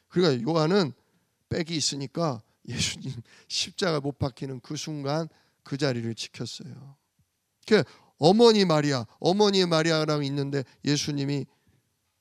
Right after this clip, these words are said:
"요한아, 너의 어머니시니라. 어머니, 당신의 아들입니다." 이제 맡긴다 이거예요. 어, 그 자리에 있었기 때문에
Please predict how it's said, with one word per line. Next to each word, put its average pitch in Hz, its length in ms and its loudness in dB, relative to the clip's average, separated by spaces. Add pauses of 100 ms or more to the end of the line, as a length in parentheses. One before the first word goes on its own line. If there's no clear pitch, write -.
(1500)
"요한아, 139 560 2 (1000)
너의 151 480 2
어머니시니라. 131 1120 -6 (340)
어머니, 143 520 -2 (220)
당신의 139 480 -6
아들입니다." 123 800 -8 (720)
이제 147 340 -2 (300)
맡긴다 180 500 -4
이거예요. 131 800 -6 (920)
어, 170 120 0
그 160 180 0
자리에 214 260 6
있었기 165 300 2
때문에 185 280 0